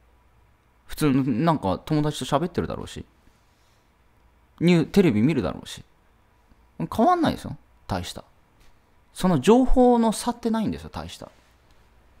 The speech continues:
だけど、受け取りの格差ですよ。受け取り方の格差ですね。そう。これいいんじゃないですか。受け取り方の格差っていうね。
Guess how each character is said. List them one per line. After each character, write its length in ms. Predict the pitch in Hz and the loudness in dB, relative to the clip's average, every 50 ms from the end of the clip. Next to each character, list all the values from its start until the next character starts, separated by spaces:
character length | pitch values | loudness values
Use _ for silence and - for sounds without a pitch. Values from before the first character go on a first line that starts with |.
| _ _ _ _ _ _ _ _ - | _ _ _ _ _ _ _ _ -2
だ 140 | 214 220 190 | -2 0 0
け 80 | 185 | 0
ど、 200 | 143 139 - - - | 0 0 -2 -2 -4
受 280 | - 185 - - 285 285 | -4 -4 0 0 0 0
け 60 | 285 | 0
取 240 | - 285 285 285 262 | 0 -2 0 2 4
り 60 | 262 | 4
の 120 | 269 302 - | 4 2 0
格 280 | - - - - - | -2 -8 -8 -8 -8
差 120 | - - - | -8 -8 -8
で 80 | - - | -10 -12
す 100 | - - | -16 -20
よ。 60 | - - _ _ _ _ _ _ _ _ _ _ _ _ _ _ _ _ _ - | -20 -20 _ _ _ _ _ _ _ _ _ _ _ _ _ _ _ _ _ -6
受 260 | 131 - - 240 226 | -6 -2 0 0 0
け 20 | 226 | 2
取 260 | - 233 226 226 214 | 0 0 0 0 -2
り 40 | 202 | -4
方 300 | - - - - 214 208 | -6 -8 -6 -4 -2 0
の 100 | 202 196 | 0 -2
格 300 | - - - - - - | -2 -6 -8 -8 -8 -10
差 80 | 95 | -10
で 60 | 85 | -10
す 100 | - - | -12 -16
ね。 100 | - - - - _ _ _ _ _ _ _ _ _ _ _ _ _ _ _ | -18 -20 -20 -20 _ _ _ _ _ _ _ _ _ _ _ _ _ _ _
そ 240 | - - - - 107 | -10 -4 -2 -2 -2
う。 40 | 95 - - - - - - - - | -2 -4 -8 -10 -12 -12 -14 -18 -6
こ 100 | - 202 202 | -2 -2 0
れ 80 | 196 | 2
い 40 | 202 | 2
い 40 | 165 | 0
ん 40 | 113 | 0
じ 60 | - | -2
ゃ 40 | - | -4
な 40 | |
い 40 | - | -6
で 20 | - | -4
す 0 | |
か。 100 | 107 233 | -4 -2
受 180 | 254 247 247 | 2 2 0
け 60 | 240 | 2
取 340 | - 240 240 233 233 226 220 | 2 0 0 2 0 -2 -2
り 60 | 208 | -4
方 280 | - - 202 - 214 208 | -6 -8 -6 -2 0 0
の 120 | 202 202 | 0 0
格 300 | 196 - - - - - | -2 -4 -8 -10 -10 -10
差 100 | - - | -10 -10
っ 60 | - - | -12 -14
て 160 | _ - - | _ -20 -18
い 60 | - - | -18 -14
う 20 | |
ね。 140 | - 117 120 | -14 -14 -14